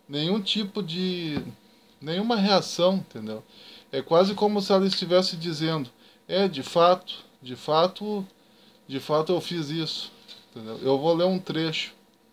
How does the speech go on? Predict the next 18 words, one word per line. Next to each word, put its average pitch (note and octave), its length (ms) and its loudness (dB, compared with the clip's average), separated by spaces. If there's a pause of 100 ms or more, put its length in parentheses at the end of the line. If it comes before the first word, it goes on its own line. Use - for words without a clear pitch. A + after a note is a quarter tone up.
né? A2+ 180 -14 (540)
Eu B2+ 100 -6
vou C#3 140 2
ler D3 160 2
um D#3 120 0
trecho C#3 460 -4 (1500)
pra B2 120 -2
vocês B2+ 380 -4
entenderem C#3+ 580 -4 (480)
o B2+ 80 -14
que D3+ 140 -10
que E3+ 100 -8
eu D#3 40 -8
tô E3 200 -4
dizendo B2+ 500 -4
aqui. - 220 -14 (2750)
Olha D#3 300 4
só, A#2 340 0